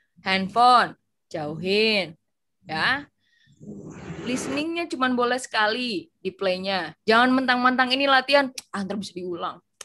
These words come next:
ah, ntar bisa diulang. Kayak jangan. Kayak tadi kita cuma sekali, right?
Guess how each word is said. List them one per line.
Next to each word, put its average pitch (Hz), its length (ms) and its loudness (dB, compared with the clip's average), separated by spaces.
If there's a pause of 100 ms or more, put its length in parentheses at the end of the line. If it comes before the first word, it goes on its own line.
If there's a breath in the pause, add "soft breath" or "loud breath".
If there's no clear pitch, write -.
ah, 196 160 -18
ntar 175 160 -8
bisa 185 160 -8
diulang. 175 400 0 (240)
Kayak 226 220 4
jangan. 254 400 4 (160)
Kayak 294 240 4
tadi 453 180 4
kita 214 300 2
cuma 202 160 -4
sekali, 175 420 -4 (460)
right? 247 320 -2